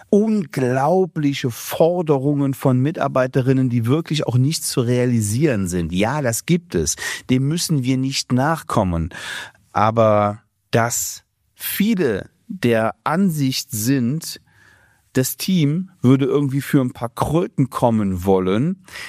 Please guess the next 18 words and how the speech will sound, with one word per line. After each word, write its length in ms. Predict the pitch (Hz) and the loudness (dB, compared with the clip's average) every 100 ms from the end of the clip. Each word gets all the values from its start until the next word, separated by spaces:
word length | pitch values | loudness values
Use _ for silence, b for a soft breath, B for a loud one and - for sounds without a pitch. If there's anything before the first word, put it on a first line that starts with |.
| B - | B -2
das 220 | 110 139 | 0 0
ist 180 | 127 110 | -2 0
einfach 340 | 110 113 104 | 0 0 2
nicht 220 | 101 92 | 2 2
richtig. 440 | 90 - - - - B B B | 0 0 -4 -8 -12 B B B
Und 580 | 92 95 92 92 - - _ _ _ _ | 0 2 2 -2 -6 -16 _ _ _ _
es 160 | 131 120 | -2 0
ist 160 | 123 | -2
völlig 400 | - 175 160 143 | 0 0 2 0
legitim, 640 | 147 139 131 - 143 135 - | 0 0 -2 0 0 0 0
auch 160 | 113 127 | 0 2
nach 160 | 117 | 2
Lohnerhöhungen 760 | 120 139 143 98 107 101 90 90 | 2 2 0 2 4 4 2 -2
zu 140 | 90 | -4
fragen. 600 | - - 78 71 65 - _ _ _ _ _ _ | -4 0 0 0 -4 -8 _ _ _ _ _ _
Das 160 | - - | -6 -2
heißt 240 | 113 - | -2 0
nicht, 460 | 147 143 - - | -2 -2 -6 -12